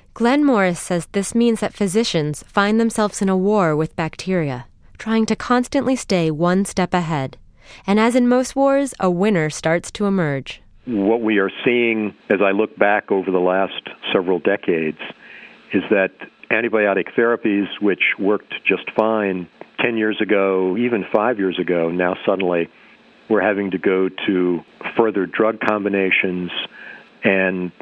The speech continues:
Speaker 2: some of the older antibiotics that we had stopped using because they had significant side effects, now sometimes they're the only thing that will work.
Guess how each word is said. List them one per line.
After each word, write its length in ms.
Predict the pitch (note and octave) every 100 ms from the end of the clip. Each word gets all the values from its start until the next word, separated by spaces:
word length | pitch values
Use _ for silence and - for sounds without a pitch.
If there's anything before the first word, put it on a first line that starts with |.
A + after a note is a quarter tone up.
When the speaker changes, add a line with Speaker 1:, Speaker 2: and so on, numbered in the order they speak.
| - -
Speaker 2:
some 140 | A#2
of 40 | G2
the 120 | F#2
older 440 | A2+ A#2+ C#3 B2
antibiotics 640 | A2+ G#2+ G2+ G2+ G#2 A2 - -
that 120 | F2
we 100 | F#2+
had 100 | F2
stopped 320 | - F#2 F2 G2+
using 340 | G#2+ A2 G#2+
because 280 | F2+ F#2 F2 F#2
they 100 | F2
had 140 | F2 -
significant 420 | F#2 G2 F#2 E2+ -
side 220 | F2+ F#2
effects, 440 | G2 - G2 - - - - - - - _
now 160 | F2+ F#2 -
sometimes 380 | F#2 F#2+ F#2 F2+
they're 100 | F2+
the 100 | E2+
only 160 | F2+ F#2+
thing 260 | - F2+
that 100 | F2
will 200 | D#2+ E2
work. 300 | D#2+ F2 G2+